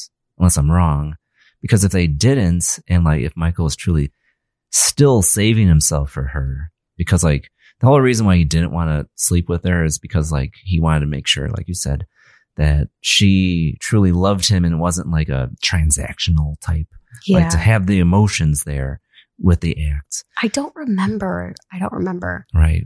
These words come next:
Speaker 1: Because, like, if they, if Michael didn't, oh my God, that would, that would make the situation even worse for Angel. It's like,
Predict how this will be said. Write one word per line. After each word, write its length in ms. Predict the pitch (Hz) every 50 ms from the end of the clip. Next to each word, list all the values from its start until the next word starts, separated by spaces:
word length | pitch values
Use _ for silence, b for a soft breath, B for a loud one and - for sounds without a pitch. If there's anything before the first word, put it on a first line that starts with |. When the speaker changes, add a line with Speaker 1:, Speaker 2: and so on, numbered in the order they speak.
| - 117
Speaker 1:
Because, 260 | 107 - 131 113 120
like, 120 | 113 104 73
if 160 | 110 98 -
they, 540 | 113 123 117 113 110 101 87 71 71 - - _ _ _ _ _ _
if 360 | 92 90 76 - - - - _ _
Michael 380 | 82 85 82 - - - - - _ -
didn't, 500 | - 76 80 87 110 123 165 190 190 - - - - _ _ _ _ _ _ _ _ _ _ _
oh 140 | 101 104 92
my 180 | 73 67 67 -
God, 280 | - 104 110 95 85 80
that 120 | 98 104
would, 160 | 110 101 92 85
that 100 | 101 117
would 200 | 127 117 101 76 78 76 - -
make 240 | 92 90 85 78
the 60 | - 85
situation 540 | - - 85 - - 82 78 73 - 76
even 220 | 71 - 62 - 62
worse 320 | 76 87 92 80 - - -
for 140 | - -
Angel. 320 | - 82 85 80 - 62 67
It's 120 | - -
like, 180 | - 71 -